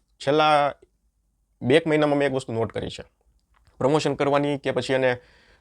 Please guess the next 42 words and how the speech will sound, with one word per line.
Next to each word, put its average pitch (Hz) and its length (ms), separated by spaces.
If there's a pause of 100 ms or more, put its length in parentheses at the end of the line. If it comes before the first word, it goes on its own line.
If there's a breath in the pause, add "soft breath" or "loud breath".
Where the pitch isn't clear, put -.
અ, 104 220
કોર્પોરેટ 147 400
બુકિંગની 139 500
કે 135 80
કંઈક 123 260
જે 135 160
કંઈ 160 120
તમે 139 140
સિસ્ટમ - 280
કહો 98 280
એ. - 40 (560)
હવે 135 140
કેવું 175 200
થાય 131 140
છે 107 80
ખબર, 156 200
તમે 123 180
રીલ 127 180
જોતા 139 220
હો 185 140
ને 107 80 (560)
તો 104 440
અમુક 117 260
કોઈ 113 200
શોપવાળા 113 500
હોય 113 340
કે 107 100
પછી 107 220
અમુક 117 260
સારા 123 200
એવા 123 120
ફોલોવર 131 320
હોય 165 100
ને, 117 80
એ 120 40
લોકો 127 240
કેવું 147 220
કરે 113 180
કે 107 100
ભાઈ 113 200 (340)
રીલ 123 160
બનાવે 107 340